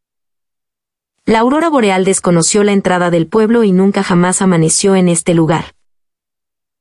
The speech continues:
Todas las personas se hicieron millonarias, se hicieron humillantes,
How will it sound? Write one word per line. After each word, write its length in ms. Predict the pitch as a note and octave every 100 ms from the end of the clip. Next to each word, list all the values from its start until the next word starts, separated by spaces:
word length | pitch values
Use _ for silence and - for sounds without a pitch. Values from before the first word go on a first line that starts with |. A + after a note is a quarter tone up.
| _ _ _ _
Todas 260 | - E4 F4
las 180 | C#4+ A3
personas 440 | F3+ - G3 G3
se 100 | F#3
hicieron 360 | E3 - G3 G3
millonarias, 640 | F3+ F3 F#3 F#3 G#3 - _ _
se 140 | - G#3+
hicieron 400 | G3+ C#4+ D4 C#4+
humillantes, 640 | A3+ F3+ G3 F#3+ A#3 -